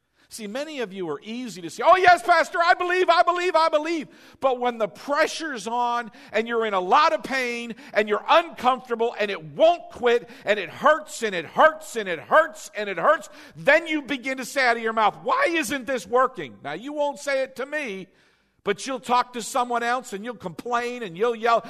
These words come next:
"I just don't understand this stuff." Guess what that means? What does that mean? You don't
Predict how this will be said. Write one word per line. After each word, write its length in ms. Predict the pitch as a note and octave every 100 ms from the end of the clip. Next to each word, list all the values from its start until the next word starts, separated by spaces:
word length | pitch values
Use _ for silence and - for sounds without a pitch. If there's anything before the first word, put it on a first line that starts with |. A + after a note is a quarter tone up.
| -
"I 160 | C4
just 220 | E4 C#4+ D#4+
don't 160 | D4+
understand 580 | D4 A#3+ - C#4 D4+ C4+
this 160 | G#3 -
stuff." 320 | A#3 E3 G#2 _ _ _ _ _ _
Guess 260 | - A#3 -
what 220 | A#3+ B3
that 240 | A#3+ B3
means? 420 | F3 C#3 G2+ E2 _ _ _ _ _ _ _
What 160 | - G3+
does 160 | B3 F#3+
that 200 | G#3+ F#3
mean? 380 | G3+ C3 E2+ _ _ _ _ _ _
You 200 | D3+ F3
don't 460 | B2+ F#3 G#3 G#3